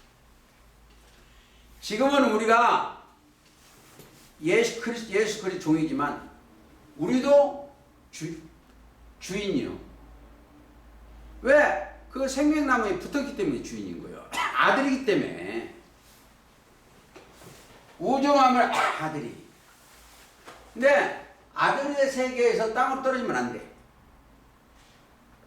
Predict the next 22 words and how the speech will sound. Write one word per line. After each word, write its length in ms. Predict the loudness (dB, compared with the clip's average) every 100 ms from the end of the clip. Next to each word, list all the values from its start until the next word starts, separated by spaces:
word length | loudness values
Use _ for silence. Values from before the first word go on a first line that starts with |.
| -20 _ -20 -20 -20 -18 -14 -12 -2
맨 160 | 0 2
육신의 380 | 0 4 4 4
거 80 |
이거 220 | 0 2 2
뭐 520 | 4 4 2 -4 -14 -20 -20 -20 -20 -20 -20 -20 -18 -10
백, 240 | -10 -12 -20 -20 _ -10
백 160 | -8
살도 320 | -4 -2 -2 -2
못 220 | -4 -6
보고 240 | -10 -12 -14 -20 -20 -18 -8
백 120 | 0
살 180 | 2 2
먹고 200 | 0 -4
죽으면 360 | -8 -8 -8 -8 -10 -10 -12 -14 -20 -20 -20 -18
저주, 320 | -10 -6 -4 -4
뭐 180 | -4
저주 260 | -6 -8 -6
받은 240 | -6 -6 -10
거, 60 | -14
저주. 280 | -12 -12 -16 -20 -20 -20 -20 -20 -20 -20 -20 -20 -20 -20 -20 -20 -20 -20 -20 -20 -20 -20 -20 -20 -14 -6
응? 120 | -4
아파서 440 | -2 -4 -4 -6